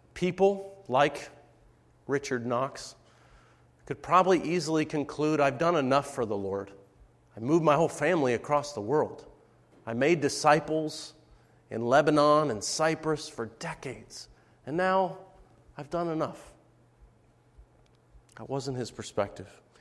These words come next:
He refused to retire from serving Christ. And he modeled for me Christ-like living. As I grew older,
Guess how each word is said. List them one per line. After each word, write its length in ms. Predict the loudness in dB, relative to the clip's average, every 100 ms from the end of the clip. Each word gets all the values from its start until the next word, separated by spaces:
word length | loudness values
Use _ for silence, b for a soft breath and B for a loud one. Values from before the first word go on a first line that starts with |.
| b b b
He 100 | -2
refused 600 | 2 2 2 2 2 2
to 80 | 0
retire 720 | 0 -2 0 2 4 2 -4 -10 b b b _ _
from 200 | -10 -10
serving 460 | -6 -4 -2 -4
Christ. 600 | -6 -6 -6 -8 -16 -18 -20 _ _ _ _ _ -20 _ _ _ _ _ -20 _ _ _ _ -8
And 80 | -4
he 80 | 0
modeled 480 | 4 6 6 4
for 160 | 0 -2
me 340 | 0 0 -2
Christ-like 760 | -6 -2 -2 -2 -8 -8 -8 -10
living. 340 | -12 -12 -14 -18 _ _ _ _ _ _ _ B B B -20 _ -20 _ _ -20 _ _ _ _ _ -20 _ _ b b b b b b b _ _ -20 _ _ _ _ _ _ -2
As 140 | 4
I 80 | 4
grew 240 | 4 4
older, 380 | 6 6 4 2